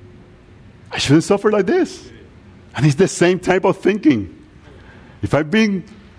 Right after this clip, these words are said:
faithful to God, I shouldn't be going through this. We think,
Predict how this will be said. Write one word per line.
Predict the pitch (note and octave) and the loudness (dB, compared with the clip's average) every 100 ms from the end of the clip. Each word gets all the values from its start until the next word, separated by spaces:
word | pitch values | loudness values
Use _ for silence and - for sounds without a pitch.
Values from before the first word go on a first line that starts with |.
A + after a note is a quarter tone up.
| - | -20
faithful | - - F#3 G3 F3+ | -4 0 2 2 2
to | E3+ | 0
God, | C#3+ F3+ G3 D3 C#3+ - - - - - - - - - | 2 4 4 2 0 -8 -20 -20 -20 -20 -20 -20 -20 -18
I | - | -12
shouldn't | - C#3 D3+ | -2 2 2
be | D3 | 2
going | C#3+ D3+ D3+ | 2 2 2
through | D3 C#3+ | 2 4
this. | D#3+ D3 - - - - - - - - - - - - - - - - - - | 4 2 -4 -14 -18 -20 -20 -20 -20 -20 -20 -20 -20 -20 -20 -20 -20 -20 -10 0
We | C3 | 0
think, | - - D#3+ D#3 | 2 2 2 0